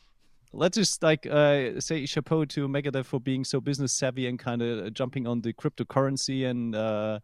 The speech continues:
N F T, uh, train. I think they've already released a couple, a couple of weeks, a couple of months ago, some sort of N F T, so kinda, you know, non-fundable token, some sort of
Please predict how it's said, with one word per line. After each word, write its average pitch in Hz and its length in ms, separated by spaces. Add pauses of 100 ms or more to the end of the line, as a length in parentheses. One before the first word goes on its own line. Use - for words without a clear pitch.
(520)
N 131 120
F 120 180
T, 165 420
uh, 143 220
train. 151 640 (120)
I - 100
think 165 200
they've 120 260
already 139 320
released 135 460
a - 20
couple, 135 340
a 131 40
couple 131 260
of - 20
weeks, 135 160
a 123 60
couple 117 180
of 113 40
months 123 160
ago, 123 320
some 120 200
sort 117 300
of 110 180
N 113 140
F - 140
T, 131 360
so 104 440 (380)
kinda, 104 380
you 107 80
know, 107 140
non-fundable 113 640
token, 117 540
some 113 180
sort 113 220
of - 320